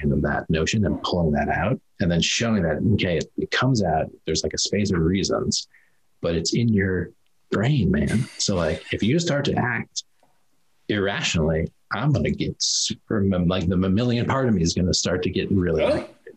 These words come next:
Speaker 2: Yeah,
Speaker 1: Yeah.
Speaker 2: polyvagal activation. I mean,
Speaker 1: Exactly.
Speaker 2: that, that's what that does is it tracks, hey, we're in the same justification. It's open, it's safe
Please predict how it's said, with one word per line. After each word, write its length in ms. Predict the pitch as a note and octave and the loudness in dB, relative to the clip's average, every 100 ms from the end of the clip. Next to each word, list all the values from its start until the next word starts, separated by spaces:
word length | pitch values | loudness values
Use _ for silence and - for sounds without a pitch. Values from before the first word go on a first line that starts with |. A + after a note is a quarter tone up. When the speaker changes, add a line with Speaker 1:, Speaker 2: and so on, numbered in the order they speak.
| - | -4
Speaker 2:
Yeah, 200 | G#3+ A3+ | -2 0
Speaker 1:
Yeah. 20 | |
Speaker 2:
polyvagal 640 | E3 F3+ F#3 G3 G3 G3 | 0 0 2 2 2 2
activation. 680 | G#3 G#3 A3 E4+ F4 E4+ D4+ | 2 0 0 0 2 0 0
I 40 | |
mean, 80 | D#3+ | 0
Speaker 1:
Exactly. 280 | E3 B2+ D#3 | 0 0 0
Speaker 2:
that, 60 | - | 0
that's 180 | - | 0
what 180 | F3 F#3+ | 0 2
that 180 | G3+ G3 | 2 0
does 220 | - D#4 | 2 2
is 140 | E3+ D#3 | 2 2
it 140 | D3+ | 0
tracks, 320 | - E3 F3+ | 0 -2 0
hey, 160 | - G3+ | 0 0
we're 140 | F3+ | 2
in 60 | E3+ | 2
the 60 | D3 | 2
same 240 | G3 A3 | 2 2
justification. 640 | G#3+ G#3 F#3+ F#3 G#3+ G#3+ F#3+ | 0 -2 -2 -2 -2 0 0
It's 120 | C3+ | 2
open, 260 | F3+ G#3 | 0 2
it's 160 | G3 - | 0 0
safe 300 | G#3 G#3+ G#3+ | -2 -2 -4